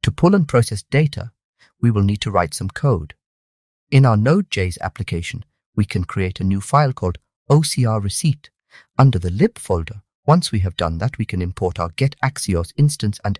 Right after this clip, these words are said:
error handler methods that we created in a previous tutorial.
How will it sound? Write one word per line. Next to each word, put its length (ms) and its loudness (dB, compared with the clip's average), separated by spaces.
error 200 2
handler 340 -6
methods 440 -12
that 160 -6
we 80 -2
created 560 -2
in 100 2
a 60 4
previous 440 -4
tutorial. 640 -2